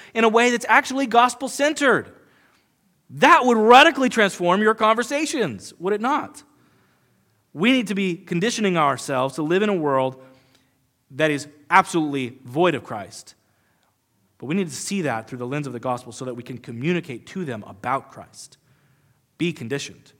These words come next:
Principle number five, be confident. <clears throat> Yesterday, I was trying to organize some things that were, uh, pretty high up in my garage, and so I had this brilliant plan. I didn't wanna, I was being lazy. I didn't wanna move too far, so I just grabbed this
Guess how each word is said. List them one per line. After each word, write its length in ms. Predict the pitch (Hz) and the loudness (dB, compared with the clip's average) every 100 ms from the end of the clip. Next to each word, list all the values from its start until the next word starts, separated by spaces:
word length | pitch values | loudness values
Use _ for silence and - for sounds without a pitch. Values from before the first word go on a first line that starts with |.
| _ | _
Principle 300 | 196 196 175 | -2 0 0
number 180 | 170 143 | -2 -2
five, 400 | - 180 160 139 | 0 4 4 2
be 100 | 185 | -4
confident. 640 | 175 233 226 185 131 - - _ _ _ _ _ _ _ _ _ - - - - | 0 4 4 2 -2 -6 -20 _ _ _ _ _ _ _ _ _ -20 -20 -12 -4
<clears throat> 180 | 214 208 | 0 4
Yesterday, 420 | 226 254 202 180 | 4 4 6 6
I 40 | |
was 160 | 170 160 | 6 2
trying 200 | 196 175 | 2 2
to 60 | |
organize 380 | 160 165 160 139 | 2 2 2 0
some 120 | 147 | -2
things 300 | 143 147 143 | -2 -2 -2
that 80 | 139 | -4
were, 220 | 131 120 - - - _ - | -4 -4 -8 -20 -20 _ -16
uh, 140 | 147 | -14
pretty 220 | 175 190 180 | -6 -4 -2
high 220 | 165 143 | -2 0
up 340 | 143 135 - | 0 -2 -4
in 360 | 151 139 135 139 | -4 -4 -6 -8
my 380 | 139 131 127 127 | -4 -2 -2 -4
garage, 640 | 127 135 139 139 135 135 | -8 -2 4 4 4 2
and 100 | 151 | -4
so 100 | 151 | -4
I 60 | 156 | -2
had 100 | 160 | -2
this 80 | 135 | -4
brilliant 300 | 143 135 131 | -6 -6 -8
plan. 380 | - 143 135 139 | -10 -6 -4 -4
I 100 | 139 | -6
didn't 160 | 147 | -8
wanna, 140 | 139 120 | -8 -10
I 360 | - _ _ 151 | -14 _ _ -14
was 80 | |
being 180 | 143 151 | -6 -4
lazy. 420 | 127 123 113 110 | -4 -6 -8 -10
I 40 | 131 | -8
didn't 140 | 151 | -6
wanna 120 | 143 | -6
move 220 | 135 139 135 | -4 -6 -6
too 120 | 139 | -12
far, 300 | - 147 131 | -8 -8 -6
so 180 | - 156 | -6 -6
I 80 | |
just 220 | 143 156 - | -6 -8 -2
grabbed 240 | 143 135 | -2 -2
this 220 | 127 - | -8 -12